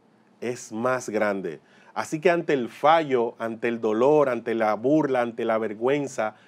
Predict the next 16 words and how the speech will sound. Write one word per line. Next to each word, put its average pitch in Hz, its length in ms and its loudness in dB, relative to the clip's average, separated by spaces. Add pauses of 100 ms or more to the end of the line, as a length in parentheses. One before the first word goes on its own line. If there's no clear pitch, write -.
(240)
no 156 300 -2
te 156 200 -6
quedes 131 600 -2
postrado, 95 840 -4 (580)
no 135 280 -2
te 160 200 -4 (180)
quedes 143 760 0 (100)
parado, 104 640 2 (300)
no 139 240 0
te 175 200 0
retires, 160 1300 -2 (240)
no 135 140 2
le 175 120 4
retires 165 400 0
la 151 180 2
palabra. 131 680 4